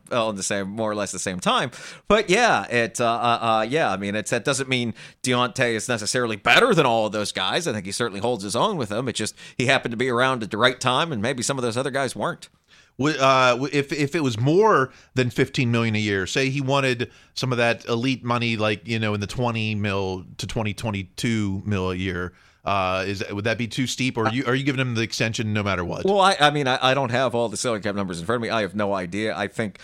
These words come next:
Speaker 1: I, I can't imagine he would be too, too crazy for, uh, wanting, uh, he would want all of that necessarily. But I mean, there is but so much money going around, particularly a team that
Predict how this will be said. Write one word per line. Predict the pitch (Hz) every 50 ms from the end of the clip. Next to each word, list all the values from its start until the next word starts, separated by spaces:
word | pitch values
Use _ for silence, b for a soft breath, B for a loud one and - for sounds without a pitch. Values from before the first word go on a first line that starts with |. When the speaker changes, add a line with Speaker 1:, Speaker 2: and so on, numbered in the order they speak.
| B B B B
Speaker 1:
I, | 131 131 -
I | - 131
can't | 107 - - 131 127 113 - 117
imagine | 101 104 107 117 117 98 117 110
he | 98 107
would | 104 101 90 82
be | 101 95
too, | 85 - - 117 120 143 156 160 160
too | 156 - 170 196 185
crazy | - 170 175 190 202 185 233 226 226 202
for, | 180 - 220 214 208 202 180 170 185
uh, | 185
wanting, | 185 180 185 180 135 190 190 127
uh, | 135 135 - 131
he | 131 143
would | 139 131 127 120
want | 127 123 131 156 160 - _ -
all | 117 117 120 151 190 214
of | 220 185
that | 196 233 214 -
necessarily. | 165 196 - 196 - - 220 220 208 208 214
But | 180 151 151
I | 139
mean, | 147 147 147 131 B B B B 143 B
there | - 170 247
is | 285 214
but | 147 - 170 220 220
so | - - - 175 185
much | 190 180 165 - -
money | 156 165 170 156
going | 117 131 139 143 123
around, | 113 120 131 127 113 101
particularly | - - - - - 151 131 117
a |
team | 101 - 135 135 127
that | 107 113 98